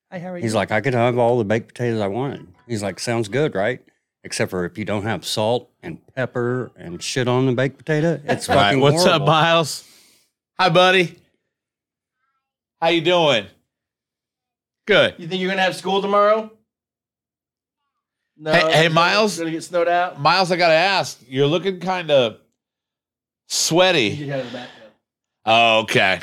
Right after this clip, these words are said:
Speaker 3: Okay.
Speaker 1: We were talking about people being sweats and how you get sweaty and then you call other people sweats.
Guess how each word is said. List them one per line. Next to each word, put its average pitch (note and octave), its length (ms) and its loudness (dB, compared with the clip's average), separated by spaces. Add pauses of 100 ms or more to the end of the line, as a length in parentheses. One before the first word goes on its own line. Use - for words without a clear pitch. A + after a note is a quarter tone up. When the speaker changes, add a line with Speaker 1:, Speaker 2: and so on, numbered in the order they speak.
Speaker 3:
Okay. G#2+ 460 -2 (1300)
Speaker 1:
We E3+ 100 -2
were F3 60 2
talking F#3+ 280 0
about F3+ 400 -2
people F3+ 220 -4
being D#3+ 280 -2
sweats D3+ 640 -4 (180)
and C3+ 140 -20
how D#3+ 80 -4
you D#3+ 160 -4
get E3 180 -2
sweaty D3+ 640 -2
and C#3+ 100 -20
then C#3+ 120 -8
you C#3 80 -6
call C#3+ 200 -2
other C#3+ 160 -4
people C3+ 240 -10
sweats. C3 480 -8